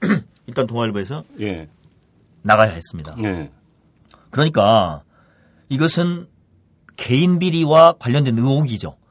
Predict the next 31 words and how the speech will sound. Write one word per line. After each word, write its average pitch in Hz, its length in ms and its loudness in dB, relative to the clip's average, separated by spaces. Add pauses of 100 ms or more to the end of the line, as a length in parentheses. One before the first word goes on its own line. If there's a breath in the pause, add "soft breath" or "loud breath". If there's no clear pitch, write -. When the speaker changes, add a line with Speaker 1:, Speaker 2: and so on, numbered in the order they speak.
(440 soft breath)
Speaker 1:
최종적으로 170 1120 -2
Speaker 2:
자유 123 260 -4
언론하고는 143 420 0
아무 131 200 2
상관이 123 360 0
없는 90 140 -4
Speaker 1:
아무 120 180 0
상관이 139 340 0
없다고 98 280 -2
저는 95 360 -2 (120)
확신합니다. 85 680 -4
Speaker 2:
예. 85 300 -6
Speaker 1:
그러니까 131 420 2 (1500 soft breath)
투옥된 233 420 4
건 160 120 4
맞습니다. 80 460 -8 (300)
Speaker 2:
그렇죠. - 340 -8
Speaker 1:
투옥된 139 320 -2
건. 82 180 -6
Speaker 2:
성격이 147 420 -2
전혀 90 260 -2
다른 80 260 -10
거죠. - 260 -20 (220)
Speaker 1:
그런데 196 280 4
고문에 226 640 2
관해서는 180 480 -2
저는 127 360 -2
금시초문이고요. 117 920 -4 (180)
Speaker 2:
예. 82 340 -4 (140)
Speaker 1:
그다음에 156 340 4
특히나 196 520 -2